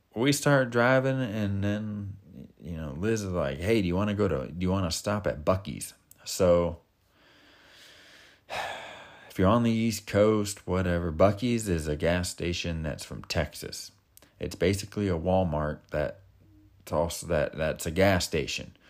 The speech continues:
It's huge. They've got, like, fifty pumps outside. And I wanted, I wanted to go to this one. It's right by her mom's. It's not, but we didn't need gas,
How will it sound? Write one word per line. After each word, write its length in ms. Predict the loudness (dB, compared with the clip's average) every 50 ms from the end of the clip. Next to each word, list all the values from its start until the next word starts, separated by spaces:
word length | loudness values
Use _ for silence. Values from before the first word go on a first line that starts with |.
| -20 -20 -20 -20 -20 -20 -20 -20 -20 -20 -20 _ -4
It's 240 | -2 -2 -2 -2
huge. 800 | -2 0 4 6 6 6 6 4 0 -2 -6 -6 -6 -8 -8 -10 -14 -20 -20 -20 _ _ _ -2
They've 280 | 0 2 2 4 4 8
got, 240 | 8 8 8 8
like, 220 | 8 6 4 2 -2
fifty 560 | -8 -14 0 4 4 4 4 2 -2 -2 -2
pumps 680 | -2 0 0 2 2 2 0 -2 -4 -4 -4 -4 -6 -10 -16 _ _ -20 -20 -20 _ -6
outside. 720 | -4 -4 -4 -4 -6 -4 -2 -2 -2 -2 -4 -8 -10 -14 -14 _ _ _ _ _ -20 -20 -20 -20 -20 -20 _ _ _ -20 _ _
And 640 | 2 4 6 6 6 6 4 2 2 0 0 -2 -2 -2
I 160 | 0 0 0
wanted, 540 | 0 2 4 4 6 6 6 4 4 2 2
I 100 | 2 2
wanted 400 | 4 4 4 4 4 2 2 0
to 60 | 0 -2
go 320 | 0 2 4 4 4 2
to 80 | 0 -2
this 300 | -2 -2 -2 -2 -4 -4
one. 240 | -4 -2 -2 -2
It's 160 | -2 -4 -2 -2
right 260 | 0 0 0 -2 0
by 260 | 0 2 2 2 2
her 120 | 2 0
mom's. 580 | 0 0 0 0 0 0 0 0 -2 -4 -6 -8
It's 240 | -10 -10 -12 -8 -6
not, 280 | -6 -6 -6 -6 0
but 400 | 2 4 4 4 2 -2 -8 -16 -10
we 220 | -2 0 2 4
didn't 280 | 6 6 6 6 4 2
need 320 | 2 2 2 2 2 2
gas, 580 | 4 4 4 4 2 0 -2 -4 -6 -8 -12